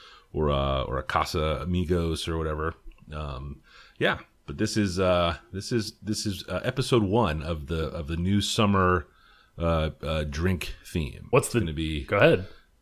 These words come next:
Speaker 1: It's gonna be just a lot of tequila.
Speaker 2: <laughs> We need some alliteration here. We'll,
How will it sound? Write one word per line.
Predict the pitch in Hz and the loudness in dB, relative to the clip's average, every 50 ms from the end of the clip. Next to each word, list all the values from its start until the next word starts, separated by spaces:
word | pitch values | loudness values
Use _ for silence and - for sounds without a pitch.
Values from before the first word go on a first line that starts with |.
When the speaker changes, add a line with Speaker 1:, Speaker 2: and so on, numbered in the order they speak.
| _ _ _ _ - | _ _ _ _ -6
Speaker 1:
It's | 98 - - - | -6 -4 -4 -4
gonna | - 76 78 78 | -4 -2 -4 -2
be | 71 78 | -2 -2
just | 73 69 76 - 85 | -2 -2 -4 -2 0
a | |
lot | 78 80 80 | 2 2 2
of | 85 82 | 2 0
tequila. | - - - - 71 - - 151 202 240 - 427 - - - - - - | -4 -8 -8 -8 -8 4 6 8 8 8 8 4 2 2 -2 -6 4 6
Speaker 2:
<laughs> | 233 226 233 - - - 381 320 - - | 6 6 6 2 6 8 8 8 8 8
We | 175 185 | 8 10
need | 175 165 160 - | 10 10 8 8
some | - 139 | 6 4
alliteration | 135 127 127 120 117 113 110 107 107 - 104 101 | 4 6 6 6 6 6 4 2 2 0 -4 -6
here. | - 110 107 | -4 -2 4
We'll, | 117 147 151 | 4 4 4